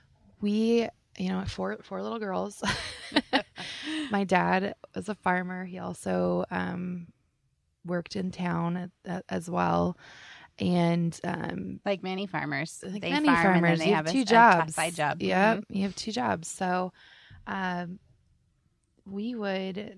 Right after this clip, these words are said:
Speaker 1: so a lot of times my, it was me and my sisters and my mom getting out of the house together.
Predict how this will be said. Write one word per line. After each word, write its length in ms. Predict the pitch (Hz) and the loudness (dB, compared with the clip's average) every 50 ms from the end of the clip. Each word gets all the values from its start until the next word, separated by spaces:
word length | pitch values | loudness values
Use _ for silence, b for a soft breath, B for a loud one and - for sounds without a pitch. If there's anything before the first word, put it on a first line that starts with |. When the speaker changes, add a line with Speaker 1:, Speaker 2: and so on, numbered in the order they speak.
| 196 - | -20 -20
Speaker 1:
so 200 | - - 180 175 | -14 -10 -8 -2
a 40 | 185 | 2
lot 140 | 196 208 | 2 2
of 80 | 196 - | 2 0
times 260 | - 190 180 170 160 | -4 -6 -6 -4 -4
my, 180 | 165 175 175 185 | -4 -4 -4 -4
it 80 | 190 185 | -4 -4
was 140 | 180 180 165 | -4 -4 -4
me 180 | 175 175 175 170 | -4 -2 -2 0
and 300 | 170 170 175 175 - - - - | 0 -2 -2 -4 -6 -12 -8 -4
my 220 | 190 180 170 170 | -2 0 0 0
sisters 460 | 165 - 175 165 - - 170 165 156 | -2 -2 -4 -4 0 0 0 0 0
and 80 | 165 165 | 0 0
my 100 | 170 165 | 0 0
mom 340 | 160 160 156 156 160 156 156 - _ - | 0 0 0 0 -2 -2 -4 -8 _ -14
getting 180 | - - 165 170 | -12 -8 -4 -2
out 100 | 156 156 | -2 0
of 60 | 156 | 0
the 60 | 160 | -2
house 240 | 151 151 151 151 - | -2 -2 -2 -2 -4
together. 420 | - - 180 - - 156 160 160 | -6 -6 -6 -4 -2 -2 -2 -2